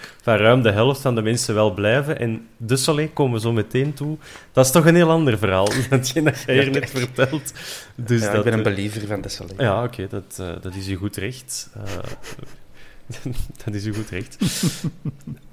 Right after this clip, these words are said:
Speaker 1: Andere stemmen over Almeida, Bob bijvoorbeeld? Zegde jij,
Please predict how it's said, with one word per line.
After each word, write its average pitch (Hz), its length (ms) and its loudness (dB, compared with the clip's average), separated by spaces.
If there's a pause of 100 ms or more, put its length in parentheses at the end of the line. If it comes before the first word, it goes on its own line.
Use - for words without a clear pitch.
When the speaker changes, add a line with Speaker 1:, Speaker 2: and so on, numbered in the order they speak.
(300)
Speaker 1:
Andere 175 300 4
stemmen 185 380 4
over 175 340 4
Almeida, 151 500 4
Bob 143 220 2 (100)
bijvoorbeeld? 170 680 0
Zegde 110 420 -4
jij, 104 420 4